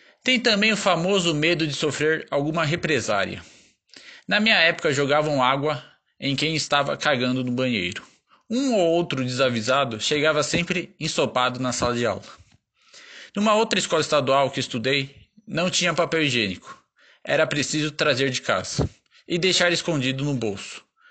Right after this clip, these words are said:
Não podia mostrar para os outros, senão eles iam saber que você ia no banheiro cagar na hora do intervalo. Foram tempos difíceis.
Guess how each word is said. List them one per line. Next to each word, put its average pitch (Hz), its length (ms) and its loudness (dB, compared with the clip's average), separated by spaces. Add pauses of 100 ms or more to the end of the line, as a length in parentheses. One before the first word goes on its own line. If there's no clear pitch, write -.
(180)
Não 170 160 -2
podia 175 320 2
mostrar 170 380 0
para 151 180 2
os 143 140 0
outros, - 520 -4 (440)
senão 147 580 0 (160)
eles 135 320 0
iam 139 160 0
saber 127 360 0
que 127 100 -10
você 131 260 -2
ia 131 380 0
no 123 100 -4
banheiro 117 400 0
cagar 113 540 0
na 123 180 -4
hora 107 160 0
do 107 120 -4
intervalo. 110 440 -4 (800)
Foram 131 340 0
tempos 104 440 -6
difíceis. - 760 -10